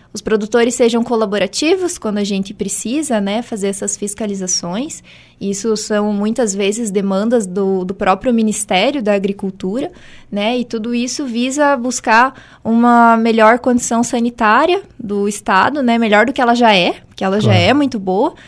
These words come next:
Speaker 1: né, mantermos essa vigilância aí e, é, que todo mundo siga a lei certinho, né, pra não ter problema pra ninguém.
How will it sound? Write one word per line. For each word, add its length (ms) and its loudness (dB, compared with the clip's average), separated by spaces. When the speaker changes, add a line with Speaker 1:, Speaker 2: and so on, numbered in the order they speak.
Speaker 1:
né, 160 4
mantermos 720 4
essa 240 -2
vigilância 800 -2
aí 260 -4
e, 360 0
é, 560 0
que 80 -4
todo 220 2
mundo 240 2
siga 300 2
a 20 6
lei 420 4
certinho, 560 -2
né, 180 0
pra 200 -2
não 120 2
ter 200 0
problema 440 2
pra 200 0
ninguém. 400 0